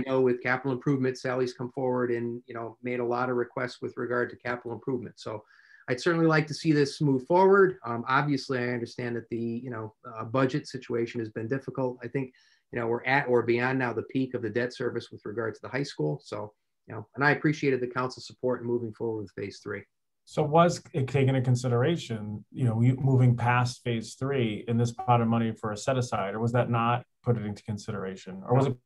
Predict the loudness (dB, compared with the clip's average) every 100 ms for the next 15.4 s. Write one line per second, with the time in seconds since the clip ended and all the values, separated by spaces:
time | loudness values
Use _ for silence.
0 | _ -12 -8 -2 0 0 2 4 4 4
1 | 4 4 2 4 2 2 -2 -4 -10 _
2 | _ _ -8 -4 2 4 6 4 6 4
3 | 4 -4 -12 _ -4 -2 4 4 4 0
4 | 0 2 0 -2 -4 -2 -2 2 4 4
5 | 0 -8 _ _ _ _ _ -2 0 2
6 | 0 0 2 2 4 2 4 2 0 -10
7 | -20 _ _ _ -14 -8 -4 -2 0 0
8 | 0 -2 0 0 0 2 0 0 -2 0
9 | 0 -2 -2 -2 -2 -2 -8 -4 -2 0
10 | 0 -2 -8 -10 -8 -6 -6 -6 -6 -6
11 | -4 -4 -4 -4 -4 -2 -2 -4 -4 -4
12 | -2 -2 -2 -2 -4 -4 -6 -4 -2 -4
13 | -6 -4 -2 -4 -8 -12 -4 -2 -2 -6
14 | -10 -12 -8 -8 -6 -6 -4 -4 -4 -6
15 | -6 -2 -4